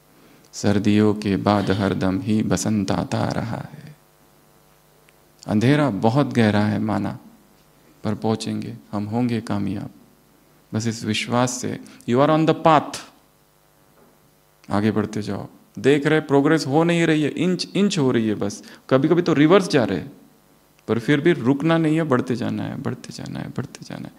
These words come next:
कई बार ऐसा आया कि छोड़ दो ये सब, कुछ नहीं करो, जो पहले ठीक चल रहा था सब, जिसको बनना है बाप समान बनने दो,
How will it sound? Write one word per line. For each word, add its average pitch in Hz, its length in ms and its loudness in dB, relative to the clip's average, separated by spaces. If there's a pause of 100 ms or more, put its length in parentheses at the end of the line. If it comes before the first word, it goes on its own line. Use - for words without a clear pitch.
(280)
कई 135 160 4
बार 156 220 6
ऐसा 151 240 0
आया 147 180 0
कि 151 140 -8
छोड़ 156 340 4
दो 143 160 4
ये 107 120 4
सब, - 260 -10 (1300)
कुछ 135 160 0
नहीं 143 180 2
करो, 113 260 -4 (400)
जो 110 80 -2
पहले 123 280 2
ठीक 131 220 -2
चल 127 180 -2
रहा 110 140 -2
था 107 140 -6
सब, - 180 -10 (1800)
जिसको 117 220 0
बनना 131 300 2
है 135 80 0
बाप 123 220 2
समान 127 320 -2
बनने 117 260 -2
दो, - 120 -10